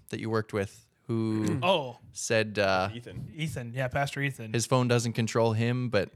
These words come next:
Speaker 1: he controls
Speaker 2: Yes,
Speaker 1: his
Speaker 2: yeah,
Speaker 1: phone.
Speaker 2: yeah.
Speaker 1: And I think, like, like you're saying, Bryce, like, it's that question of who's the master of my life and who am
Speaker 3: Yeah.
Speaker 1: I working for? And you think of, like,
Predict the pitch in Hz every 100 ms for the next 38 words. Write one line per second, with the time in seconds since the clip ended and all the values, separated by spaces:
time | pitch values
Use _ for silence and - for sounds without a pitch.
0 | - - - 120 110 113 117 113 110 110
1 | 151 123 - 107 - 107 135 156 135 123
2 | 113 113 143 151 - 107 120 147 127 -
3 | 113 117 98 71 - 101 90 - - -
4 | - _ - 104 - 107 98 98 - -
5 | - - 117 117 113 98 - 120 107 104
6 | 92 101 - 107 87 87 92 92 98 90
7 | 98 101 98 92 90 101 - - 135 131
8 | 151 165 123 95 - _ _ _ - 101
9 | 110 101 98 95 85 -